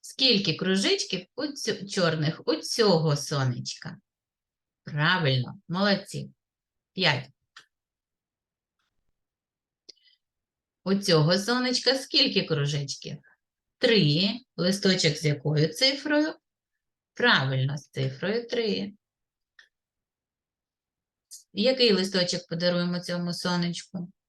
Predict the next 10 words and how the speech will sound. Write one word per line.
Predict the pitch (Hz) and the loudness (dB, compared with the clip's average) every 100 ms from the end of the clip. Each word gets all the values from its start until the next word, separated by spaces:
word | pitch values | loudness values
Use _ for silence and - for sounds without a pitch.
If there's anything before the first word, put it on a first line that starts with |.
| _ _ _ _ _ _ _ - | _ _ _ _ _ _ _ -2
Правильно, | 190 175 135 147 143 135 156 - _ _ _ _ | 2 4 2 -2 -4 -6 -8 -14 _ _ _ _
з | - - | -20 -14
цифрою | 160 - - 190 202 220 | -8 -8 -6 -2 -2 0
вісім. | 226 202 - 156 151 - _ _ _ _ _ _ _ _ _ _ _ _ _ _ _ _ _ - | 0 -2 -2 -8 -8 -10 _ _ _ _ _ _ _ _ _ _ _ _ _ _ _ _ _ -4
А | 170 147 | 0 0
цьому | 131 135 139 220 | 2 2 2 2
сонечку | 262 320 330 349 - 240 | 0 -2 -2 -2 -4 2
ми | 190 | 2
подаруємо | 165 151 151 151 147 139 | 2 -2 0 2 2 2
листочок, | 131 147 - 339 294 240 | 0 0 0 -2 0 -4